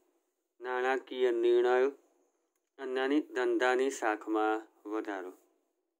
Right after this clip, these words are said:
તો મિત્રો, આજે બે વસ્તુ આપણે જોઈ. એક, નાણાકીય સંચાલનના હેતુમાં સંપત્તિના મહત્તમીકરણનો હેતુ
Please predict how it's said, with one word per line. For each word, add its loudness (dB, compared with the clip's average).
તો -8
મિત્રો, 0
આજે 0
બે 6
વસ્તુ 2
આપણે 4
જોઈ. 4
એક, -4
નાણાકીય 2
સંચાલનના 2
હેતુમાં 2
સંપત્તિના -4
મહત્તમીકરણનો 0
હેતુ 2